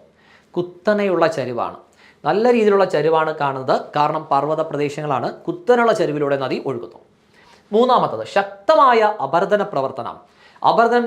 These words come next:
നേരത്തെ സൂചിപ്പിച്ചിട്ടുണ്ടായിരുന്നു. നല്ല ഒഴുക്കുണ്ടായിരിക്കുമ്പോഴത്തേക്കും ഒരുപാട് കല്ലും മണ്ണും ഇതെല്ലാം വലിച്ചെടുത്തുകൊണ്ട് വരും. ഇതിനെയാണ്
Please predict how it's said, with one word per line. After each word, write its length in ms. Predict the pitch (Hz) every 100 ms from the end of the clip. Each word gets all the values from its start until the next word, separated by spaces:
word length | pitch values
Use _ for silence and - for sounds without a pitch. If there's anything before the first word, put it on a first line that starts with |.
| 202
നേരത്തെ 260 | 185 196 208
സൂചിപ്പിച്ചിട്ടുണ്ടായിരുന്നു. 680 | 156 175 175 175 120 107 165 - - -
നല്ല 180 | 123 147 233
ഒഴുക്കുണ്ടായിരിക്കുമ്പോഴത്തേക്കും 960 | 196 180 180 175 170 165 160 156 156 151
ഒരുപാട് 440 | 135 147 147 156 160 151
കല്ലും 240 | 139 147
മണ്ണും 180 | 139 143
ഇതെല്ലാം 220 | 143 139 139
വലിച്ചെടുത്തുകൊണ്ട് 600 | 131 127 131 143 156 175
വരും. 180 | 131 147 - _ _ - 170
ഇതിനെയാണ് 320 | 208 196